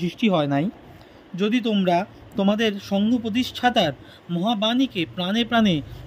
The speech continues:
মর্মে মর্মে মৃত্যু পর্যন্ত ধারণ করিতে, করিয়া রাখিতে পারো,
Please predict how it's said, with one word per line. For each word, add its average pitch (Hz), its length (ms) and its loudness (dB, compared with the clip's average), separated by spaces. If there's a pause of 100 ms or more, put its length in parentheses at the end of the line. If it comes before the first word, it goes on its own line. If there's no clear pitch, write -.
(180)
মর্মে 247 460 8
মর্মে 170 340 0 (560)
মৃত্যু 226 320 0 (100)
পর্যন্ত 226 400 -2 (140)
ধারণ 202 200 -4 (100)
করিতে, 208 280 -4 (600)
করিয়া 214 300 4
রাখিতে 233 360 -4
পারো, 160 200 -2